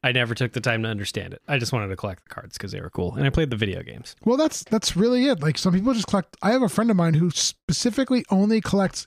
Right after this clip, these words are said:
Speaker 2: Angel Magic cards because he likes all the, uh, the art for them. And
Speaker 1: Yeah, and that's the thing. I've always, like, the art is always cool. And are they, is it, like, is it Forgotten Realms based too?
Speaker 2: So right now, this is actually a big deal,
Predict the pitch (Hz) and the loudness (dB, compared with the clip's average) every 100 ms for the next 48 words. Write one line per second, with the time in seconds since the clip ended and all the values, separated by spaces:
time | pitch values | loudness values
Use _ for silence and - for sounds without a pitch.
0 | _ 185 220 180 143 117 127 _ 147 123 | _ -2 2 2 2 -2 -10 _ -6 -6
1 | 107 98 95 104 - 147 127 151 151 147 | -8 -10 -10 -12 -8 -6 -2 -2 -2 -4
2 | - 160 151 143 135 117 117 120 - - | -4 0 2 2 -2 -4 -6 -8 -8 -2
3 | 165 - - 214 233 269 - _ _ - | -2 -4 -2 2 2 2 -4 _ _ -20
4 | - _ - 196 190 180 151 262 101 - | -20 _ -2 2 4 4 4 2 0 -4
5 | - 143 285 320 220 214 139 180 240 185 | -4 0 2 2 2 2 2 4 2 2
6 | 180 147 - - 175 147 - 170 247 - | 2 0 0 -8 -4 -2 0 2 0 0
7 | 127 107 107 107 117 117 165 180 - 175 | -2 0 0 -2 0 2 2 0 2 2
8 | 170 214 196 269 143 185 165 139 - - | 2 2 2 0 2 2 2 2 0 -2
9 | 156 196 - 190 185 135 139 160 147 175 | 0 0 0 0 2 2 2 2 2 0
10 | 170 - - 156 180 - - - 208 196 | 0 -4 0 2 0 -2 -12 -2 0 2
11 | 170 156 220 208 196 190 - 196 - 262 | 2 2 2 2 4 4 4 2 4 2
12 | 254 - 208 151 190 151 143 147 127 131 | 2 2 2 2 0 0 0 0 -2 -6